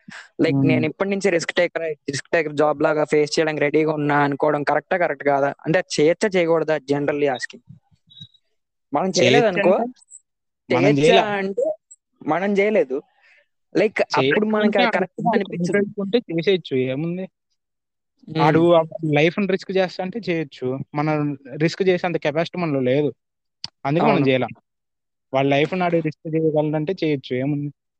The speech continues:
Speaker 2: చేయొచ్చు అది.
Speaker 1: అంటే, నా, నా
Speaker 2: తప్పేం
Speaker 1: డౌట్
Speaker 2: కాదు.
Speaker 1: ఏంటంటే, టీనేజ్ లోనే ఇవన్నీ ఆలోచించడం కరెక్టా? లైఫ్ ఎక్స్‌ప్లోర్ చేసేది ఎక్కువ టీనేజ్ లోనే.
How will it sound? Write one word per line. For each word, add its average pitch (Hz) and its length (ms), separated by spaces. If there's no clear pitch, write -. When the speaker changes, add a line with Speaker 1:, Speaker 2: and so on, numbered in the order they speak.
Speaker 2:
చేయొచ్చు 147 300
అది. 101 220
Speaker 1:
అంటే, 208 200
నా, 220 120
నా 190 120
Speaker 2:
తప్పేం 175 240
Speaker 1:
డౌట్ 202 240
Speaker 2:
కాదు. 262 80
Speaker 1:
ఏంటంటే, 233 460
టీనేజ్ 226 540
లోనే 214 280
ఇవన్నీ 202 280
ఆలోచించడం 202 680
కరెక్టా? 156 520
లైఫ్ 226 760
ఎక్స్‌ప్లోర్ 220 520
చేసేది 214 340
ఎక్కువ 220 220
టీనేజ్ 196 380
లోనే. 131 220